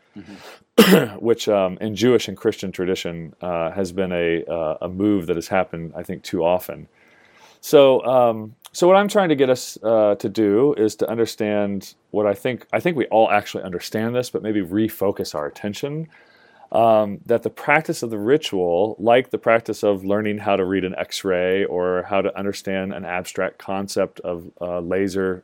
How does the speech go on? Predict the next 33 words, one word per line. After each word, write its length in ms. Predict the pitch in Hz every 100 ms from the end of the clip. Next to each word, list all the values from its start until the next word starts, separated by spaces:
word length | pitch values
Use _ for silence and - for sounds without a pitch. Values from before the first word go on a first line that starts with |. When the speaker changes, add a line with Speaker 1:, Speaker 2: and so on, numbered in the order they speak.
| -
Speaker 2:
phy-, 360 | - - 98
the 120 | 90 95
physics 340 | 117 101 -
of 120 | 85
laser 480 | 92 98 92 90 90
light, 360 | 92 82 98 - _ _ _ - - -
um, 500 | 113 117 107 104 - _ _ _ _ _ _ - - -
it 120 | 127
requires 520 | 131 - 127 120 127
embodied 500 | 117 107 101 107 107
practices. 840 | - 85 82 85 - 95 127 151 -
Somebody 400 | - 131 123 123
has 220 | 120 113 -
to 100 | 110
script 400 | - 131 139 -
those 200 | 92 -
practices 560 | 92 80 - - 87
for 200 | - 85
us, 80 | 95
so 80 | 98
it's 100 | 98
important 320 | 90 117 92
that 100 | 85
we 100 | 92
trust 400 | - 113 107 -
or 40 |
have 140 | 92 92
good 140 | 107
reasons 340 | 95 104 98 -
to 60 |
trust 440 | - - 107 - -
that 160 | -
person 460 | - 92 - 92